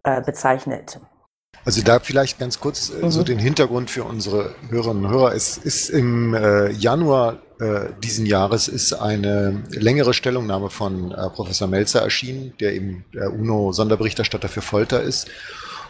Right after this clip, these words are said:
Speaker 2: In der schweizerischen Online-Zeitschrift republik punkt c h. Das kann auch immer noch eingesehen werden. Und dort, ähm, hat er einmal den Fall, wie er ihn als, äh, U-N-Ermittler, ähm,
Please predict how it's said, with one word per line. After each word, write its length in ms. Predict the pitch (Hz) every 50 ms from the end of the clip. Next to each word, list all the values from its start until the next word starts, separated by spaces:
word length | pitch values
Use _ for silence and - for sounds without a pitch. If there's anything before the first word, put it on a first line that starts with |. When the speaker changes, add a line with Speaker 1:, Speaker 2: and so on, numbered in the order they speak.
| - _
Speaker 2:
In 220 | - 139 135 120 120
der 380 | 123 123 113 110 107 107 -
schweizerischen 1040 | - - - 101 101 123 - - - 117 113 - - 120 113 107 107 104 104 101 101 -
Online-Zeitschrift 1040 | - 120 131 135 123 113 110 110 107 - - 101 101 - - - 113 107 - -
republik 640 | 113 90 113 - - 113 95 92 110 135 - - -
punkt 280 | - 120 107 101 -
c 340 | - - - - - 113 92
h. 360 | 90 95 92 95 110 135 156 156 - -
Das 160 | - - -
kann 180 | - 202 202 190
auch 100 | - -
immer 180 | - 110 107
noch 140 | 104 101 -
eingesehen 540 | 95 - - 113 113 120 113 120 123 120 117
werden. 240 | 120 117 117 120 110
Und 240 | 104 101 98 -
dort, 340 | 117 110 120 139 156 - - - - - _ _ _ _ _ _ _ _ _ _ - - - - - - - - - _ _
ähm, 340 | 131 113 107 110 110 - - -
hat 220 | - 117 123 -
er 420 | - 135 127 117 113 110 107 - - - - - _ - - - - -
einmal 420 | 123 120 117 113 113 110 110 110 98
den 420 | 107 107 104 107 104 107 101 - - - -
Fall, 420 | - - - 95 107 135 135 117
wie 240 | 104 104 113 123 120
er 220 | 120 135 147 - -
ihn 380 | 120 117 131 117 104 92 85
als, 500 | - - 98 98 98 95 - - - -
äh, 220 | - - 107 101 - -
U-N-Ermittler, 1080 | 113 110 107 117 123 127 123 107 107 104 104 107 - 104 98 92 87 85 - - - - - - -
ähm, 460 | 120 107 92 87 85 90 90 90 92